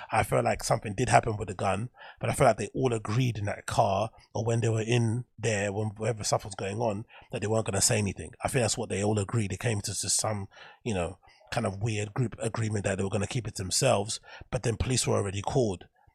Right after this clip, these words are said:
And then when the police were called and they were all taken separately,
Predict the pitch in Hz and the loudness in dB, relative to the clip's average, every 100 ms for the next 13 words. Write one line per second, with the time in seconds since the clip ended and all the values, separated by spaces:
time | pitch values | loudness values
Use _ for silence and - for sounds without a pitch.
0 | _ _ - 110 107 107 - 120 123 - | _ _ -2 2 2 2 -2 0 0 0
1 | 110 - 135 120 117 - 117 104 101 120 | 0 4 4 4 2 2 2 2 0 0
2 | 117 - 120 113 104 - 127 131 101 101 | 0 0 -2 -2 2 2 2 0 0 -4
3 | 123 | -6